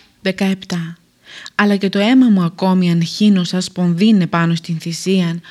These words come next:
πως λειτουργίαν προσφέρω στον Θεόν, και η θυσία και λειτουργία μου αυτή είναι η πίστη σας, την οποία συνετέλεσα να αποκτήσετε,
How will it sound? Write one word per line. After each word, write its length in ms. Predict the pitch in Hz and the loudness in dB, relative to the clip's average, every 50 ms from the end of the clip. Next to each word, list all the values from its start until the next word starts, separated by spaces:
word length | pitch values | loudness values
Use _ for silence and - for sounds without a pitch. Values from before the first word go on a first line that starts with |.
| - - - - - - _ | -18 -16 -16 -16 -16 -14 _
πως 200 | - 196 196 185 | -2 0 0 2
λειτουργίαν 580 | 190 185 170 190 185 175 175 202 240 247 226 | 2 0 2 0 0 0 2 2 2 2 2
προσφέρω 500 | 208 185 175 170 - - 190 196 202 202 | 2 0 -2 -2 -2 -2 0 0 0 0
στον 240 | 190 190 - 175 170 | -2 -2 -4 -4 -4
Θεόν, 460 | 170 - 165 160 165 165 185 190 190 - - _ _ _ _ _ _ _ - | -4 -4 -2 -2 -2 -2 -4 -4 -6 -10 -16 _ _ _ _ _ _ _ -2
και 80 | - 180 | 0 2
η 80 | 180 | 2
θυσία 440 | 170 175 180 160 - - 202 196 190 | 2 0 -2 -4 -2 2 2 2 2
και 140 | 190 190 175 | 2 0 -2
λειτουργία 520 | 175 170 165 175 165 165 160 175 185 180 | -2 -2 -4 -4 -4 -2 -2 0 0 2
μου 120 | 180 175 165 | 2 0 0
αυτή 280 | 165 165 - - 180 | -2 -4 -6 -4 -2
είναι 160 | 180 175 175 | 0 0 0
η 40 | 170 | 0
πίστη 440 | 160 170 - 196 208 196 - - 160 | -2 0 0 0 0 0 -2 -6 -12
σας, 320 | 156 - 170 165 165 165 - - - - - - | -10 -8 -8 -8 -8 -10 -12 -16 -18 -18 -18 -10
την 140 | - - 185 | -4 -2 -2
οποία 320 | 180 165 170 190 185 180 180 | 0 0 0 0 0 0 -2
συνετέλεσα 720 | 170 - 175 170 165 170 - 190 196 190 185 185 185 175 | -2 -2 -2 -2 -2 0 0 0 2 0 0 -2 -2 -4
να 100 | 170 170 | -4 -4
αποκτήσετε, 920 | 165 160 165 160 - - - 190 196 190 190 - 170 165 - 165 165 165 | -4 -6 -8 -10 -12 -8 -4 -2 -2 -2 -4 -6 -8 -8 -6 -8 -8 -8